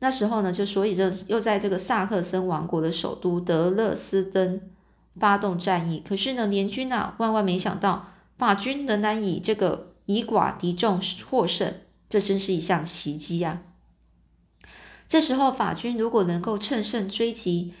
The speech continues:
一定彻底打快联-，打垮联军。只是可惜这次联-，战胜的机会又和法国擦身而过了。当法军想要继续追击联军的时候，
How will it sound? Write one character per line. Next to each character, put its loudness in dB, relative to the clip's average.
一 2
定 0
彻 0
底 -2
打 -4
快 -2
联-， -4
打 2
垮 -2
联 -4
军。 -6
只 0
是 2
可 2
惜 0
这 0
次 -2
联-， 0
战 2
胜 0
的 0
机 0
会 2
又 4
和 0
法 -2
国 -2
擦 -4
身 -2
而 0
过 0
了。 -8
当 4
法 0
军 -4
想 -2
要 2
继 -4
续 -4
追 -2
击 -4
联 0
军 -6
的 0
时 -4
候， 0